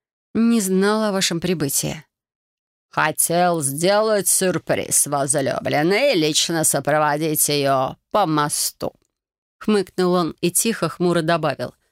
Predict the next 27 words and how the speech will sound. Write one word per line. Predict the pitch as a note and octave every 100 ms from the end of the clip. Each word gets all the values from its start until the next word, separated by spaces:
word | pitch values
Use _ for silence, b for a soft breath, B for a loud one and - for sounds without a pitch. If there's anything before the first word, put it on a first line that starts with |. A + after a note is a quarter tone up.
| _ _ _
«Тем | - D3+ D#3
более, | D#3 E3 D#3+ D#3+ D#3+ D#3
если | D3+ D3+ -
ей | D#3 D#3 D#3 -
уже | D#3+ C#3 D3+
не | D3+ D3+ D3+
угрожает | C#3+ D3+ D3 C#3 D#3 D#3 E3+ G#3+ A#3
никакая | - C#3 C#3 D3 - D#3 D3 D3+ D3+ D#3 D#3+ -
опасность». | E3+ F3 - B3 - - - - - - - - _ _ _ _ _ _ _ _ -
Это | F3+ G3
он | G3
намекает, | G3 G3 - G3+
что | - - F#3+
я | F#3+
не | F#3+ F#3+
девственница? | G3+ A#3+ - A3 E3+ - D3+ - _ _ _ _ -
Не | G3+
уверена, | G3+ G#3 A#3 G#3+ F3
что | D#3+ F#3
даже | E3+ E3 D#3+
настоящая | E3+ - F3+ G#3 - E3+
Дейра | D#3 D3+ F3 D#3+ D#3 b b b
смутилась | - F#3 F#3 - F3 D#3
бы | D3+
от | D#3+ -
подобного | E3 D#3 D3 D#3 D3+
предположения. | D#3 D3+ - D#3 D#3 D#3 D3 D3